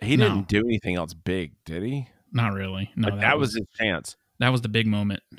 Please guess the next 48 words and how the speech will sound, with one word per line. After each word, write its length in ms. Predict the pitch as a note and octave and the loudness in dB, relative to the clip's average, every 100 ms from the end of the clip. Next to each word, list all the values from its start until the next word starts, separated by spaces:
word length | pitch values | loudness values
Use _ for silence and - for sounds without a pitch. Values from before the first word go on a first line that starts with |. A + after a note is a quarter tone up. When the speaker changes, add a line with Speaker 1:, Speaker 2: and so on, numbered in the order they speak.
| - _ _ - | -20 _ _ 0
Speaker 1:
I 160 | B2 | 2
think 220 | - E3 - | 4 2 2
he 120 | D3+ | -2
did, 380 | F#2+ A#2 A2 G2 | 4 4 4 2
like, 380 | G2 F#2+ F2+ | 2 2 2
uh, 920 | F#2+ F2+ F2 F2 F2 F2 F2 F2 F2 F2 - - - | 2 4 4 4 4 4 2 2 0 -2 -8 -16 -4
I 140 | G2+ | -4
think, 380 | - C3+ C#3+ C3 - | 0 0 0 -4 -2
I, 120 | G#2+ F#2+ | -2 2
I'm 120 | B2+ | 4
not 140 | C#3 | 4
a 60 | A2 | 4
Doctor 380 | F#2 A2 G2 G2 | 2 2 2 2
Who 180 | A2+ G2+ | 2 2
fan. 340 | F#2 E2+ E2 | 0 2 0
I 80 | E2 | -2
think 160 | G#2 | -2
he 60 | A2 | 0
did 100 | A2+ | 2
Doctor 280 | A#2 G#2+ G2+ | 2 4 6
Who. 320 | G2+ F#2 F#2 _ | 6 6 2 _
Speaker 2:
He 140 | - C3+ | 0 2
was 140 | D3 | 4
Speaker 1:
I 40 | A2+ | 4
Speaker 2:
in 60 | |
a 40 | C#3+ | 6
Speaker 1:
know 80 | D3+ | 6
he 80 | |
was 80 | E3 | 6
in 60 | B2 | 4
Speaker 2:
Hitman 140 | A2 | 4
Speaker 1:
Ta-, 60 | A2 | 2
Speaker 2:
movie. 280 | G#2+ A2 - _ _ _ _ - | 2 -2 -4 _ _ _ _ 4
Speaker 1:
he 60 | |
was 80 | D3+ | 4
in 60 | D#3 | 6
Taken 320 | D#3+ C3+ A2 | 2 2 2
three. 400 | A2+ G2+ D2+ - _ _ _ _ _ - | 2 2 -2 -12 _ _ _ _ _ -4
Speaker 2:
That's 160 | C3+ - | -2 0
right, 220 | G#2 G2+ | 0 0
yeah. 200 | G#2 G2+ - - | -4 -6 -10 -4
Speaker 1:
Yeah, 240 | G#2 D#2+ - | -2 -2 -2
he's 100 | G2+ | 0
in 80 | B2+ | 2
Taken 320 | C#3+ D3+ D#3 | 2 2 0
three, 460 | A#2+ A#2+ A2 G2+ - _ _ _ _ _ - | 2 4 4 2 -4 _ _ _ _ _ -10
but 180 | G2 F2+ | -2 0
I, 140 | G#2+ | 0